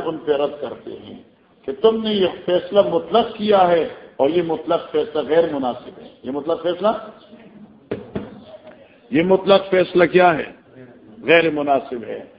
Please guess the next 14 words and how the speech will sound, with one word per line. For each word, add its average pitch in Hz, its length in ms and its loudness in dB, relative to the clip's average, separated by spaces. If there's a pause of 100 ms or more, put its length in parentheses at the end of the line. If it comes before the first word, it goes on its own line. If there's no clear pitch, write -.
(260)
اس 226 260 0
لیے 226 220 8
کہ 226 160 -6
یہ 202 180 0 (100)
غشی 214 280 2
دو 202 300 4
قسم 165 300 -2
کی 139 200 -4
ہے، 120 260 -4 (400)
ایک 208 300 4
غ-، 208 240 0
غشی 208 400 0
مخفف 180 800 -2
ہے، 214 220 0